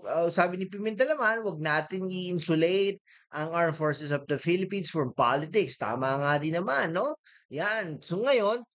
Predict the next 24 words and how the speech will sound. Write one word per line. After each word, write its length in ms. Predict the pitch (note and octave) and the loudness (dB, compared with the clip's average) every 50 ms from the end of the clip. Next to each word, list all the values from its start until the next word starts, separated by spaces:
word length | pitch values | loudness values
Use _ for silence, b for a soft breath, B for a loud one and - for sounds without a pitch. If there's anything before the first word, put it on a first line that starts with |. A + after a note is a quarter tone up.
| _ _ _ | _ _ _
ang 400 | - C#3 D#3 E3+ F3+ F3+ F3+ D#3 | -8 -6 -4 -4 -4 -4 -6 -4
problema 480 | F3 F3+ F3+ G3 G3+ G3+ G3+ G3+ G#3+ A3 | -2 -2 4 6 6 6 4 2 -2 -4
ngayon, 160 | G#3 G3 D#3 | -4 -4 0
sabi 320 | F3 E3+ D#3+ D#3 D#3 F3 | 2 2 2 2 -2 -6
ni 240 | E3+ E3+ E3+ E3+ D#3 | -8 -8 -8 -8 -8
Johnny 560 | D3+ C#3+ C3 C3 D#3+ D#3 F3 G3+ A3+ G#3+ - | -8 -6 2 4 4 4 4 2 -2 -8 -10
Pimentel, 880 | - D3+ E3 F3 E3+ F3 E3 D#3 C#3+ C3 E3+ F3+ B3 C#4 C4+ A3 F3+ F3 | -8 -6 -4 -2 0 0 0 0 0 0 2 2 2 2 0 0 -2 -2
another 480 | C3+ D3 C#3+ D3 C#3+ D#3 D#3+ E3+ F3 E3+ | -2 -2 0 2 2 2 2 2 0 -2
Pimentel, 640 | - E3+ E3+ E3 E3 E3 E3 E3+ E3 B3+ A#3+ G#3 | -4 -8 -6 -2 -2 -2 0 2 2 2 2 2
pero 160 | D3+ E3 D#3+ E3+ | 0 0 0 0
ito 240 | E3+ E3+ E3+ D#3+ | 0 -2 -4 -4
this 160 | D3+ D3 C3+ - | -4 -4 -2 0
time 320 | F3+ E3 E3+ E3 E3 E3 | 2 2 2 2 -2 -4
around 480 | D#3 D3+ C#3+ E3 G3+ A#3 B3 A#3+ G#3 F3 | -4 -2 0 2 4 4 2 0 -2 -4
ay 240 | D#3+ D#3 D#3+ D3 - - | -4 -4 -4 -8 -6 -2
taga 240 | - D3 C#3+ D3+ D3 | -2 0 0 0 0
Surigao 480 | - D3+ C#3+ C3+ B2 C#3+ C#3 C#3+ D3+ | 2 0 0 2 2 2 2 2 0
ito. 480 | E3 F3+ - A3+ E3+ C#3 C3 C#3+ F#3+ - - B B B B B | -4 -2 0 2 2 2 2 0 -4 -6 -10 B B B B B
Sabi 400 | - - D#3+ D3 D3 D3 F3 F#3+ | -6 -2 0 0 0 0 -2 -2
niya, 400 | A3+ B3+ A#3+ G3 E3+ E3 F#3 G3 F#3+ - B B B _ - | -2 -2 0 2 2 2 0 0 -4 -6 B B B _ -4
no, 320 | D3 E3 F#3 G#3+ A3+ G#3 | -2 2 2 2 2 0
"Uy, 400 | F3 - F3+ C4+ E4 C#4+ G3 - - _ _ _ _ _ _ _ _ E3+ | 0 0 0 0 0 0 -2 -6 -10 _ _ _ _ _ _ _ _ -6
ikaw 400 | F3 E3+ F3+ G#3+ G#3+ G#3+ G#3 B2+ | -6 0 2 2 2 2 0 0
Alvarez, 800 | E3+ G3 F#3+ E3+ D#3+ F3+ F3+ - - G3 G3 - - - - | -2 -4 -4 -4 -4 -4 -2 -2 -2 -4 -4 -6 -8 -12 -16